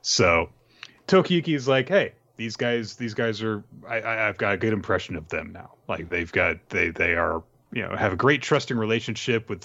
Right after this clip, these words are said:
Yorishige that's clearly been established over a long time." Uh, then we get a little bit of a reminder as we cut over to the Kokushi that he is an asshole, as he's just,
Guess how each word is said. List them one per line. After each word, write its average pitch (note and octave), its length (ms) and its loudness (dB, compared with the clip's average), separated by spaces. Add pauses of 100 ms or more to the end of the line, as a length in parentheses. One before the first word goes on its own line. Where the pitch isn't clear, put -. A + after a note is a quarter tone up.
Yorishige F#2+ 540 -6
that's E2+ 280 -8 (200)
clearly C3 360 4
been G2+ 200 -2
established F#2+ 480 -4
over E2+ 200 -10
a D#2+ 60 -6
long E2 240 -6
time." - 300 -16 (440)
Uh, D#2 340 2 (960)
then F#3 500 8 (500)
we D#3 80 4
get F3+ 140 8
a E3+ 60 6
little E3+ 140 6
bit D#3 140 2
of C3 40 -4
a B2+ 40 0
reminder C#3 500 0
as B2 120 -6
we A#2+ 60 -12
cut C3 160 -4
over A#2 200 -4
to A2+ 220 -10
the F2+ 60 -12
Kokushi D#3+ 680 -2
that G#2 180 -4
he C#3 160 -2
is G2+ 120 0
an E2 80 -6
asshole, D#3+ 640 0 (460)
as A#2 220 -2
he's B2+ 240 -6
just, - 340 -2